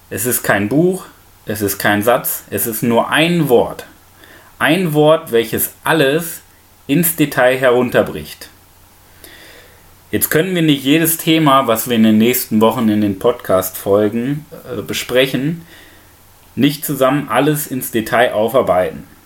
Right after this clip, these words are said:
Das überspannt die Zeit. Denn selbst der Podcast soll einfach sein. Kurze Folgen mit viel Input zum direkten Umsetzen. Für mehr können Sie mich gerne persönlich kontaktieren.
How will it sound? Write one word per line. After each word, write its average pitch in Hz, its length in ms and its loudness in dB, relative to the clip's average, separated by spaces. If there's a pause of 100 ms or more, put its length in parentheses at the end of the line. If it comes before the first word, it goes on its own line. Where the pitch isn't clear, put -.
(800)
Das 104 180 -2
überspannt 131 600 -2
die 117 100 -4
Zeit. 101 480 0 (880)
Denn 104 140 2
selbst - 340 0
der 165 80 2
Podcast 120 760 0
soll 120 200 2
einfach 131 400 -2
sein. 80 260 -12 (880)
Kurze 202 380 2
Folgen 156 560 4
mit 113 160 0
viel 180 260 0
Input 156 640 0
zum 151 280 2
direkten 139 400 0
Umsetzen. 143 640 0 (1080)
Für 120 240 0
mehr 160 240 2
können 160 320 -2
Sie 147 80 0
mich 143 200 0
gerne 147 380 2
persönlich 127 640 0
kontaktieren. 90 720 -8